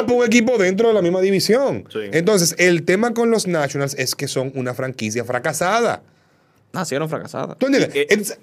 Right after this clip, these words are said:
Speaker 1: tú puedes estar seguro, tú puedes estar seguro, y eso es una cosa que a mí, óyeme, no hay quien me convenza lo contrario, que ese contrato de Soto no tenía opt-out. Él no podía salirse del contrato llegado a una cantidad de años. Estoy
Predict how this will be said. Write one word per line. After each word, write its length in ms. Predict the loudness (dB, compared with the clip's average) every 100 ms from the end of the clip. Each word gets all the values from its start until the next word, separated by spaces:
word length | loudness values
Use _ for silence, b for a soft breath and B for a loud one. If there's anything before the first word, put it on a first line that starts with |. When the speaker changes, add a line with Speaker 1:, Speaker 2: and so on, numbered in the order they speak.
| 0
Speaker 1:
tú 120 | 2
puedes 160 | 2 0
estar 160 | 2
seguro, 380 | 2 6 4 4
tú 140 | 0 2
puedes 160 | 2
estar 100 | 4
seguro, 300 | 4 4 2
y 140 | 4 4
eso 140 | 4
es 80 | 0
una 220 | -2 -2
cosa 240 | -2 -2 -2
que 240 | -4 -6 -12 -2
a 180 | 0 0
mí, 420 | 2 2 2 -4 b b b
óyeme, 380 | 0 2 2 -2 -10 _ _
no 240 | -2 2 4
hay 80 | 4
quien 160 | 2
me 100 | 2 0
convenza 380 | 0 0 0
lo 80 | 0
contrario, 440 | 0 0 0 0 B B -2
que 180 | 2 4
ese 140 | 2
contrato 340 | 0 0 0 0
de 80 |
Soto 220 | 0 0 0
no 120 | 0
tenía 260 | 2 2
opt-out. 460 | 0 -4 -4 -6 -12 -20 _ _ -18 -2
Él 160 | 2 4
no 100 | 4
podía 220 | 4 4
salirse 240 | 4 2 2
del 100 | 0
contrato 380 | 0 0 2
llegado 280 | 2 2 2
a 20 |
una 120 | 2 0
cantidad 300 | -2 0 0
de 80 | 0
años. 260 | -2 -6 B B
Estoy 400 | _ 4 4 2